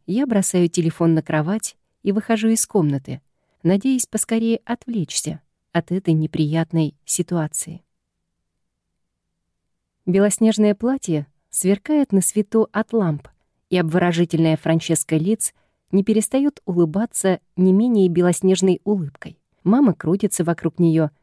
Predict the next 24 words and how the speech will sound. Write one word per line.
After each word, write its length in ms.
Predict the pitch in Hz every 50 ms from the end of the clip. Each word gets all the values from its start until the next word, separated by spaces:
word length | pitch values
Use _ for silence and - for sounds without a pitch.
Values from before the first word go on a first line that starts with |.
| _ _ _ _ _
то 120 | - 302
поправляя 500 | 294 - 180 - 170 165 151 160 160 160
причёску, 720 | 156 - - 156 - - - 233 233 - - - 160 147 135 _ _ _ _ _
то 140 | - 294
бретельки 500 | 247 190 175 156 - 180 202 233 - -
на 140 | 226 214 202
плечах, 520 | - 175 185 - - - 185 180 - - _ _ _ _ _
то 100 | - 226
ещё 340 | 233 226 - - - 208 160
что-нибудь. 640 | - - - 165 175 185 170 139 135 - _ _ _ _ _ _ _ _ _
Я 200 | - 233 302 311
сижу 260 | - - 196 165 170
в 60 | 165
сторонке 500 | - - - 165 180 214 226 214 - -
на 140 | 202 220 226
стуле, 460 | - - - - 233 185 143 135 - _ _ _ _ _ _ -
наблюдая 500 | 180 185 180 196 208 208 277 277 262 196
за 120 | 160 165
процессом 560 | - - 165 165 - - 175 - - 175 165 - -
ухаживаний 680 | 170 - - - 214 214 185 190 170 180 180 175 180
за 120 | 160 170 185
невестой 640 | 202 208 202 185 165 139 - - - 175 165 - _ _ _ _ _ _ _
и 80 | - 165
допивая 640 | 151 160 156 - 156 139 147 165 175 175 160 147 -